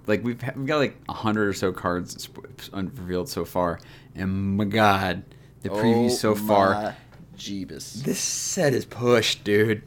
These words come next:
Speaker 1: It's
Speaker 2: It is,
Speaker 1: pushed.
Speaker 2: it is doing so many, so many sweet things.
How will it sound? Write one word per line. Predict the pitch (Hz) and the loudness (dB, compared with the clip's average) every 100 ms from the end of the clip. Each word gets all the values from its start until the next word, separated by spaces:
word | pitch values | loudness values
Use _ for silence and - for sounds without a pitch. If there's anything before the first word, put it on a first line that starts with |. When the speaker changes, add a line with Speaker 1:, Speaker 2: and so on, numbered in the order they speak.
| - | -8
Speaker 1:
It's | 135 - | -8 -6
Speaker 2:
It | 117 | 2
is, | |
Speaker 1:
pushed. | 135 127 - - - - - | 6 6 4 -2 -6 -16 -4
Speaker 2:
it | 135 | -2
is | 139 | 0
doing | 139 | -2
so | 120 - 117 | -2 -2 -2
many, | 117 104 | -2 -4
so | - - | -4 -2
many | 117 110 | -2 -2
sweet | 98 82 | -6 -8
things. | 104 92 78 - | -8 -8 -12 -18